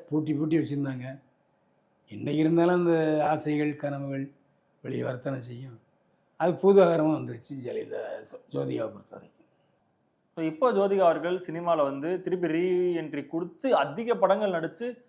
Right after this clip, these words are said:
Speaker 2: அதாவது சூர்யா படங்களுக்கு விட அதிகமாக வந்து ஜோதிகா படங்கள் வந்து ஓட ஆரம்பிச்சிருச்சுன்ற மாதிரியான பேச்சுவார்த்தைகள்லாம் நிறையா வந்துச்சு. சூர்யாவோட ஜோதிகா வந்து நல்ல நல்ல படங்கள் நிறைய நடிக்க ஆரம்பிச்சிட்டாங்க அப்படிங்கிறது.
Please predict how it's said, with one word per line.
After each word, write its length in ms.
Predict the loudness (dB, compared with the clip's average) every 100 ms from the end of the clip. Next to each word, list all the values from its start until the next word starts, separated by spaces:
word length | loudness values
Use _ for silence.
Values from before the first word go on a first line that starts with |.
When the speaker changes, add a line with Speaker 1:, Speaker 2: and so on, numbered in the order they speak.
| _ _
Speaker 2:
அதாவது 460 | 4 8 8 8 4
சூர்யா 340 | 4 2 4
படங்களுக்கு 520 | 4 4 4 2 0 -2
விட 180 | 6
அதிகமாக 520 | 6 6 2 0 0 0
வந்து 200 | 0 -2
ஜோதிகா 320 | -2 0 0
படங்கள் 240 | -2 -4
வந்து 120 | -4
ஓட 240 | -2 0 4 4
ஆரம்பிச்சிருச்சுன்ற 640 | 2 -4 -14 -16 -12 -8
மாதிரியான 240 | -8 -8 -10
பேச்சுவார்த்தைகள்லாம் 880 | -8 -8 -6 -6 -6 -6 -2 -2
நிறையா 140 | 0 0
வந்துச்சு. 440 | -2 -8 -14 -16 -18 _ _ _ 0
சூர்யாவோட 320 | 4 4 4
ஜோதிகா 260 | 0 0 2
வந்து 220 | 0 0
நல்ல 180 | -2 -2
நல்ல 160 | -2
படங்கள் 260 | -4 -4 -4
நிறைய 200 | -4 -4
நடிக்க 300 | -6 -4 -4
ஆரம்பிச்சிட்டாங்க 440 | -4 -6 -10 -6
அப்படிங்கிறது. 520 | -6 -6 -10 -18 -18